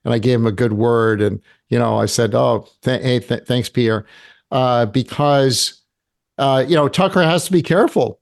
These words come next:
about who he brings on his show. So he did the research, and, uh, uh, he brought me on, and, and, uh,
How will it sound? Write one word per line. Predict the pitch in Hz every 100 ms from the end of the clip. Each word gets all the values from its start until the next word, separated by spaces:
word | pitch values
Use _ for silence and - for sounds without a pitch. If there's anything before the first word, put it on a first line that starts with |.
| -
about | 120 131 139
who | 135
he | 156
brings | 110 143 127
on | 139
his | 131
show. | - 185
So | - 131
he | 127
did | 139 127
the | 131
research, | 131 135 127 110 -
and, | 110 107 110
uh, | 110 107 101 _ _ _ _ -
uh, | 110 110
he | 110 110
brought | 104 117 113
me | 117
on, | 120 123
and, | 107 104 -
and, | 123 113 113 110
uh, | 110 110